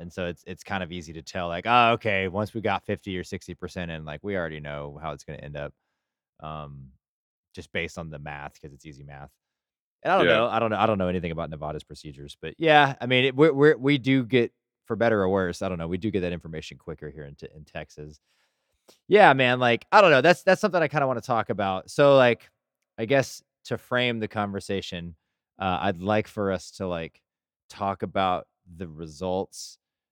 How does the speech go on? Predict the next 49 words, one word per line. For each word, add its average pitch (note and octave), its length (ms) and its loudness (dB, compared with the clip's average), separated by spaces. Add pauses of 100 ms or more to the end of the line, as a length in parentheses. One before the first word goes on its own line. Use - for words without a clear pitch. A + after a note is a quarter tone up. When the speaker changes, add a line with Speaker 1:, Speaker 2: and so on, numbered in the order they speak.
(340)
Speaker 1:
which F2+ 260 -8
are F#2 100 -4
bad, D2 560 -10 (300)
<laughs> - 280 -20
if F2 200 -14
we B2 80 -4
don't G#2+ 280 -2
know F#2+ 140 -4
yet. E2 100 -2
Speaker 2:
Right. E2 300 2 (300)
Speaker 1:
And, A#2+ 180 4
and, B2 360 2
and, A#2 240 0
like, G2+ 240 -2
look A#2 420 6
at D3+ 100 4
the C#3+ 80 0
data. G#2+ 420 4
I G2 80 -4
have A#2+ 200 0
some A#2+ 180 -6
data G2 360 2
that F#2+ 120 0
I F#2 40 2
had F#2 140 -2
access F2+ 440 -6
to, F#2+ 280 -4
which F2 220 -8
I'm E2+ 120 -10
excited E2 320 -10
to D#2+ 60 -14
share. E2 400 -8 (380)
Uh, F2 400 -2
and G2 160 -4
then B2+ 120 2
we D3 100 6
can B2+ 100 0
talk C3 260 2
about A#2 340 2 (160)
why A3+ 340 10
was D3 220 6
it G#2+ 160 0
bad? D2 400 -12
Why F3 360 6
were F3 140 2
the D#3 100 2
results A2+ 340 2
this G#2+ 240 -6
way? F#2 360 -2